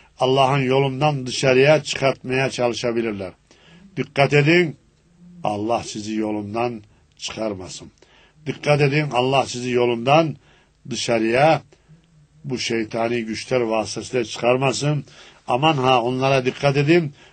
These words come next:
onlar sizi Allah'ın bu dost doğru yolundan dışarıya çıkarmasın. Değilse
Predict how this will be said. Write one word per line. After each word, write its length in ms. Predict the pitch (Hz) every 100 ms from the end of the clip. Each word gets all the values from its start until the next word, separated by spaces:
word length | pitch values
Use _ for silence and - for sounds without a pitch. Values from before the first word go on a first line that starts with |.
| _
onlar 340 | 127 123 131 120
sizi 540 | 120 120 127 170 165 - _ _ -
Allah'ın 540 | 120 117 117 120 123
bu 160 | 120 117
dost 300 | 143 131 -
doğru 220 | 117 107
yolundan 540 | 117 117 113 127 117
dışarıya 440 | 110 107 117 120 113
çıkarmasın. 720 | - 120 131 127 110 156 147 - - - _
Değilse 680 | 123 139 135 - 151 170 147